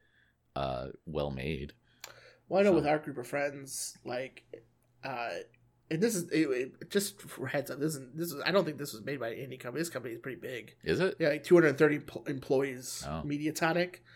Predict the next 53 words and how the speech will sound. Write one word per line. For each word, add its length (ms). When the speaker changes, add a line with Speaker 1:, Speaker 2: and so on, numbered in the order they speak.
Speaker 2:
Never 200
Speaker 3:
They 80
Speaker 2:
heard, 80
Speaker 3:
make 100
Speaker 2:
I've 160
never 120
Speaker 3:
smaller 120
Speaker 2:
heard 80
of, 60
Speaker 3:
games. 220
Speaker 2:
I've 140
never 220
heard 160
of 80
them. 200
Speaker 1:
I 80
haven't 260
Speaker 3:
Either, 260
Speaker 1:
either. 80
Speaker 3:
e-, 300
either 160
have 120
I, 180
but 120
I 60
looked 160
them 140
up 80
and 80
I'm 60
like, 180
"You 100
guys 240
have 120
been 300
in 140
this 180
industry 640
since 340
two 220
thousand 360
five." 460
Speaker 1:
Okay. 380
Speaker 3:
Uh, 180
but 140
they 60
make, 200
like, 120
small, 380
like, 200
they 100
made 240
Bejeweled 640